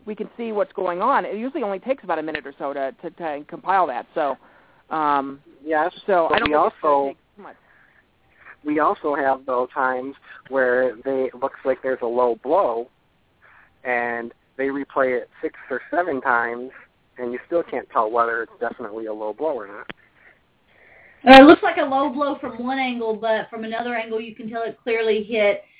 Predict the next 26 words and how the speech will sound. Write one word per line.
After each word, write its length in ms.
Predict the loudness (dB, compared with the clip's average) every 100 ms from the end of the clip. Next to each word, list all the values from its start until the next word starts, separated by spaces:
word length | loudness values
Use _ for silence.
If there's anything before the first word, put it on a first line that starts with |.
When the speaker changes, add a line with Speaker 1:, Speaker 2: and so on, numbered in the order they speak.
| _ _ -6
Speaker 3:
you 160 | -2
know, 200 | -2 -2 -4
somewhere 440 | -4 -2 -2 0 2
else. 300 | 2 0 -4
That's 180 | -10 -8
the 80 | -4
one 180 | -2 0
that 80 | 0
I 240 | 0 -2 -6
see 240 | -8 -8
as 60 | -6
well. 400 | -4 -4 -4 -8 -16 -20 -6
Uh, 200 | 0 0
you're 240 | 2 2 2
like, 160 | 0 0
"Oh, 240 | 2 2
that 140 | 2 0
was 140 | -4
definitely, 480 | -6 -4 -6 -6 -6
you 160 | -6
know, 160 | -4 -4
a 60 | -4
shot 240 | -6 -6
to 80 | -8
the 80 | -8
groin," 520 | -4 -2 0 -2